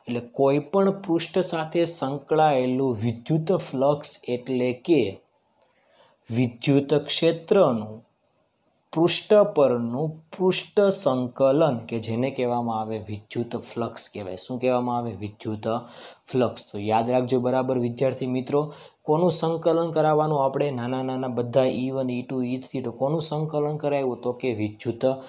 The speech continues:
ક્ષેત્રનું. ખ્યાલ આવ્યો? તો આવું કહી શકાય કે કોઈ પણ પૃષ્ઠ સાથે સંકળાયેલું વિદ્યુત ફ્લક્સ એટલે કે વિદ્યુત ક્ષેત્રનું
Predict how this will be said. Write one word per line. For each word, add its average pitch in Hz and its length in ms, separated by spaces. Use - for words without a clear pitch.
ક્ષેત્રનું. 123 840
ખ્યાલ 113 200
આવ્યો? 156 220
તો - 180
આવું 160 320
કહી 135 180
શકાય 120 400
કે 117 160
કોઈ 127 480
પણ 165 420
પૃષ્ઠ 151 440
સાથે 147 540
સંકળાયેલું 139 1080
વિદ્યુત 147 540
ફ્લક્સ 143 640
એટલે 127 520
કે 123 560
વિદ્યુત 120 720
ક્ષેત્રનું 151 1200